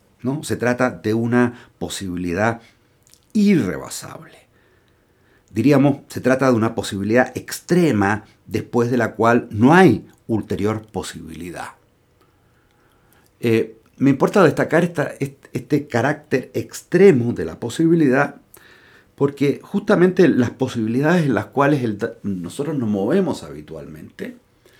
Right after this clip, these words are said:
diríamos, eh, las posibilidades que caracterizan, mm, habitualmente la cotidianidad del Dasein, se trata, eh,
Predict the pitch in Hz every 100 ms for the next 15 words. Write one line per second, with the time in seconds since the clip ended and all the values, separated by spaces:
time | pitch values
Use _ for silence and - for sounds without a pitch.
0 | _ - _ - 98 101 107 131 139 _
1 | _ _ _ _ _ _ - 107 104 98
2 | 95 92 87 82 80 - _ _ _ _
3 | _ - 123 127 123 120 123 151 147 127
4 | 107 95 98 - 104 131 175 185 - 131
5 | 107 92 - _ _ _ _ _ _ 277
6 | - 65 62 53 - - 110 117 117 127
7 | 117 120 120 110 98 90 - 127 135 135
8 | 110 107 98 95 90 82 98 131 143 127
9 | 123 - - _ _ _ - 135 131 185
10 | 190 190 - - _ _ - - - -
11 | -